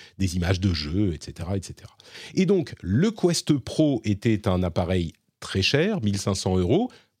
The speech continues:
moins cher que l'Apple Vision Pro, mais <laughs> cher quand même, euh, qui pouvait faire tout ça. Et il était sorti, je crois, l'année dernière. Le Quest trois peut faire à peu près la même chose, sauf qu'il coûte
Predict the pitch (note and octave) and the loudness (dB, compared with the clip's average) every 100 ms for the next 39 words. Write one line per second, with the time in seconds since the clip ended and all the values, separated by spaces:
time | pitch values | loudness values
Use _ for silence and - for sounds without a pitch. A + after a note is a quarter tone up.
0 | _ E2 F#2 - G2+ - F#2+ F2+ E2+ F2 | _ -4 0 0 -2 -2 0 0 0 -2
1 | E2 F#2+ F2 E2+ D#2+ E2+ F#2 F2 - A2 | -2 -2 -2 -2 -4 -4 -4 -4 -2 -2
2 | G2 F2 D2+ D#2+ - - - C3+ A#2 A2 | 0 -2 -8 -12 -10 -6 -4 -2 -2 0
3 | G2+ G#3 A#3 - - - - - A2 G#2+ | 0 0 -2 -6 -12 -14 -10 0 2 2
4 | A2 - D3+ D3 C3 - F#2 G#2 - G3+ | 0 -2 0 2 2 0 -2 -4 0 0
5 | C#4 - _ - A#2+ A2 G#2 G2 G#2 G2 | 0 -12 _ -2 0 2 0 0 -2 -2
6 | - - F2 D#2+ D#2 E2 E3 B3 - - | -6 -6 -4 -4 -4 -2 0 0 -4 -16
7 | - D#3 A#3 A#3 G#3 - B2+ G#2 - - | -4 -2 0 0 0 0 -2 -2 -4 0
8 | D3 C4+ - _ _ _ _ - D4 - | 2 0 -4 _ _ _ _ 0 0 2
9 | A#3+ D3+ C3+ B2+ - A#2 G2 F2 - E3 | 2 2 2 0 2 2 2 0 0 0
10 | C4+ - - C#3+ - G#2 - G#3+ - | 0 -4 -2 -2 0 -4 0 -4 -4